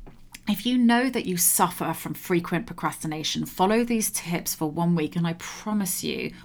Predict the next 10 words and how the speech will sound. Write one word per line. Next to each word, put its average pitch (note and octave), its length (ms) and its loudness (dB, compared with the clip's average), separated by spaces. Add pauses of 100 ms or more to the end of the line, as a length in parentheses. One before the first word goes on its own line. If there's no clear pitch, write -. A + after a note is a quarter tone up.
(100)
what F3+ 120 -4
you A#3 140 -2
get - 240 -2
done G3 180 2
in G3 120 0
your F#3 100 0
week E3+ 320 0
will F3+ 80 0
be E3+ 140 0
transformational D#3 1160 -6